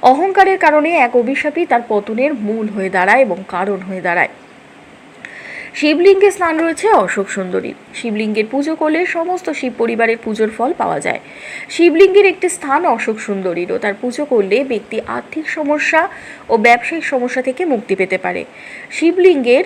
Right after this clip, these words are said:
জলধারী বা স্থান থেকে জল অথবা দুধ প্রবাহিত হয়ে নির্গত হয়, সেটি আসলে অশোক সুন্দরী স্থান।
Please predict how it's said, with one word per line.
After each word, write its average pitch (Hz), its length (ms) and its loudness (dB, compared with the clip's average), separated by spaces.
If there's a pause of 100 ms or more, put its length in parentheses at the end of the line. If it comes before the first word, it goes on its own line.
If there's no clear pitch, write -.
(320)
জলধারী 320 560 6
বা 285 160 6
স্থান 254 360 -4
থেকে 285 300 -2
জল 226 400 2
অথবা 233 300 0
দুধ 240 340 -4
প্রবাহিত 285 420 0
হয়ে 294 220 -2
নির্গত 196 400 0
হয়, 190 300 -4
সেটি 208 280 -6
আসলে 233 320 -4 (120)
অশোক 240 340 -8
সুন্দরী 185 400 -4
স্থান। 185 300 -6